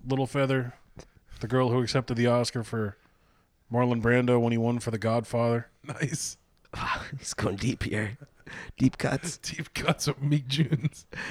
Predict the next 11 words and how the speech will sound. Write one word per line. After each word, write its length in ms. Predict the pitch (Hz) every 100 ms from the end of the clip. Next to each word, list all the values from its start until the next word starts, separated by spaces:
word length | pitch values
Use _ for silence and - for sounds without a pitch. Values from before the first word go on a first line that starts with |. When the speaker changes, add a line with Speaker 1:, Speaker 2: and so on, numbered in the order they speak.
| - -
Speaker 1:
I 40 |
wanna 200 | 135 139
thank, 440 | - 143 139 127 131
uh, 360 | 123 117 123 - - -
Speaker 3:
<laughs> 260 | _ _
Not 260 | 110 131 -
so 140 | 156 127
pop 260 | - 131
culture 480 | - 135 - 113 113 120 131
<laughs> 220 | - - 139
references. 720 | 120 117 120 131 127 131